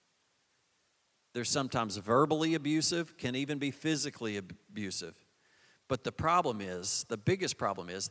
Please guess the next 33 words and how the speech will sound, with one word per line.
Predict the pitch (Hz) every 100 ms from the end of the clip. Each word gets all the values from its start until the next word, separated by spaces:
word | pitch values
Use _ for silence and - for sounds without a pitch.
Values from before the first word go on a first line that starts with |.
| -
they're | 143
not | 156 143
even | 127 110 98
aware | 92 110 117 113 -
of | 107 98 -
another | 107 101 104 101
person's | 101 - 90
boundaries | - 98 90 87 90
at | 90
all. | 107 76 - _ _ _ _ _ _ _
Don't | 123 120
even | 107 104
know | 113 120
that | 123 -
they're | 101 95
there. | 92 80 - _ _ _ _ _ _ _ _ _ _ _ _ _ _ _ _ _ _ _ _ _ _ _
Don't | 123 127
even | 110 104
know | 120 135
that | 135
they | 131 117
have | 92 117 120 95
boundaries. | 98 87 80 73 - - _ _ _ _ _
It's | 147 131
as | 131
if | 175 -
they | 131
live | 120 147 170
in | 180
a | 135
world | 117 139 139
of | 113
yes, | 107 120 117 78 - -